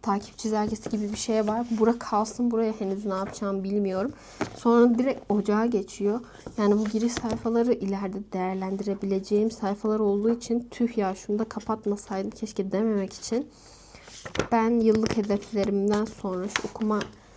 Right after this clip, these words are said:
listesi sayfasından sonra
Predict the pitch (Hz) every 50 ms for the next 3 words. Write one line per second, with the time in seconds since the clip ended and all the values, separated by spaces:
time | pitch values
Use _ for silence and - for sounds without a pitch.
0 | - - - - - - 202 208 - - - 190 208 - - 226 - - 226 202
1 | 214 208 - 220 - - - 214 214 214 214 220 226 226 - - - - 208 214
2 | 226 226 214 185 190 208 247